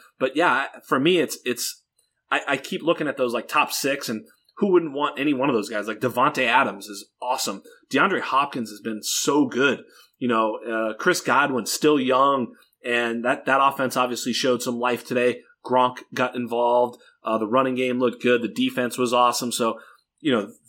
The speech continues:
that is coming a long way. You know, Godwin, I think, is still the, the, the one to own there over Evans, although Evans is still a top fifteen, you know, dynasty wide receiver, no matter how, which way you look at it. Um,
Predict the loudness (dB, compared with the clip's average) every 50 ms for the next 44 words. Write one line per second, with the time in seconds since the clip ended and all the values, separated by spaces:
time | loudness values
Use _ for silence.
0 | -4 0 2 4 4 4 2 2 0 -2 -4 -4 -2 -2 -2 -2 0 -2 -2 -2
1 | -2 -2 0 2 2 0 0 -2 -2 -2 -2 -2 -2 -4 -4 -2 0 2 2 2
2 | 0 -2 -2 -2 -4 -4 -4 -2 -4 -4 -4 -4 0 4 4 4 4 4 0 -6
3 | -6 -2 0 0 0 0 -2 -4 -2 0 0 -2 -2 -2 -2 -2 -2 -2 0 2
4 | 4 4 4 2 0 -4 -2 -2 -2 -2 -2 -4 -4 -2 0 0 0 -2 -2 -4
5 | -4 -4 -2 -4 -4 -4 -4 -6 -6 -2 2 2 2 2 0 -2 -2 -2 -2 -4
6 | -4 -6 -4 -4 -4 -4 -4 -4 -4 -6 -8 -12 -18 -20 -20 _ _ _ -2 0
7 | 0 0 0 0 -2 -2 -4 -4 -2 0 2 2 2 0 0 -4 -4 -2 -2 -2
8 | 0 0 -2 -2 -2 -2 -2 -2 -2 -4 -4 -8 -8 -6 -6 -6 -2 0 0 2
9 | 2 0 0 -2 -2 -2 -2 -2 -2 -2 -4 -8 -12 _ _ _ _ _ _ -4
10 | -2 0 0 -2 -2 -4 -8 -12